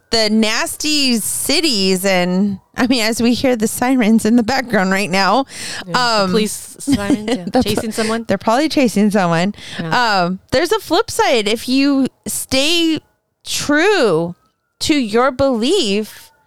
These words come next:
Speaker 1: and they didn't bow down, I mean, they won the World Series. Like, I don't know. It doesn't get any more clear than that. And people, you could think I'm crazy, whatever.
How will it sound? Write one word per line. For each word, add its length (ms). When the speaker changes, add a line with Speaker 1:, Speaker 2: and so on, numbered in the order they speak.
Speaker 1:
and 160
they 100
didn't 400
bow 220
down, 680
I 100
mean, 180
they 160
won 180
the 180
World 220
Series. 680
Like, 240
I 140
don't 160
know. 200
It 140
doesn't 300
get 200
any 220
more 360
clear 440
than 220
that. 260
And 100
people, 300
you 380
could 220
think 240
I'm 160
crazy, 640
whatever. 680